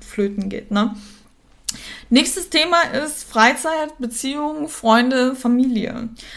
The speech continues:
Auch hier wird Freizeit eingeplant, ähm, zum Beispiel das Wochenende, auch wenn man manchmal am Wochenende arbe-, äh,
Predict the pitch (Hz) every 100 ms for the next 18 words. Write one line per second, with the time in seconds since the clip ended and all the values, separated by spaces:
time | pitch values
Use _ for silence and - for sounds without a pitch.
0 | - - 240 247 - 302 320 - - 226
1 | 240 226 - - 226 302 330 339 427 466
2 | - - 233 233 233 240 220 220 214 202
3 | - 185 202 247 208 220 254 403 - -
4 | - 254 214 202 208 202 208 196 196 202
5 | 208 196 196 208 214 196 - 202 220 -
6 | - 202